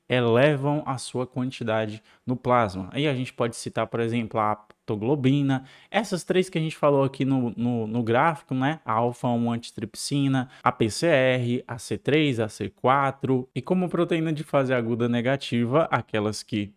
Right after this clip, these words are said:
diminuem a sua quantidade, né? A gente pode citar aqui a transferrina e a albumina, por exemplo.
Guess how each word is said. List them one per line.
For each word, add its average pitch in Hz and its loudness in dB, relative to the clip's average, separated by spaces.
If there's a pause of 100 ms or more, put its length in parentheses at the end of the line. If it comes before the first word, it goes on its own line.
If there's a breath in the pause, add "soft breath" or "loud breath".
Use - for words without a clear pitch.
diminuem 120 0
a 117 -2
sua 104 -6
quantidade, 143 -2
né? 139 -4
A 135 -4
gente 131 -8
pode 127 -4
citar 113 -6
aqui - -10
a 104 -6
transferrina 123 -4
e 143 -2
a 127 0
albumina, 120 0
por 120 0
exemplo. 101 -4